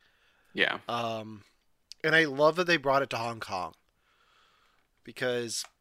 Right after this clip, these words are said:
Speaker 2: Godzilla's home. <laughs> Like, it's, like, y-, you wanna see Godzilla f-, in Japan. Like, that's where Godzilla's from. Like, you don't wanna see him in San Francisco or Boston.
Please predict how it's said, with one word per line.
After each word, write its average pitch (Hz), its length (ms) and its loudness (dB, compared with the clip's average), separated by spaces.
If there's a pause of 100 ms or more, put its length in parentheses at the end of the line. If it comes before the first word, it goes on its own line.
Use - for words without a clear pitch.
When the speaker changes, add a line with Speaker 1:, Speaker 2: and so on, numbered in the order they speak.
(1200)
Speaker 2:
Godzilla's 214 360 4
home. 240 380 6
<laughs> - 280 -8
Like, 175 240 2
it's, - 480 0 (160)
like, 160 180 2 (320)
y-, - 160 -20
you 190 180 -4
wanna 185 280 6
see 170 180 2
Godzilla 131 360 2
f-, - 120 -10 (260)
in 120 280 -6
Japan. 107 380 -6 (760)
Like, 120 100 -8
that's 117 240 -8
where 120 200 -4
Godzilla's 110 480 -6
from. - 120 -8
Like, 117 180 -8
you 156 80 -4
don't 180 120 2
wanna 165 160 0
see 147 120 -4
him 127 120 -12
in 104 80 -16
San 101 180 -12
Francisco - 560 -12 (260)
or 107 300 -6 (140)
Boston. 95 460 -4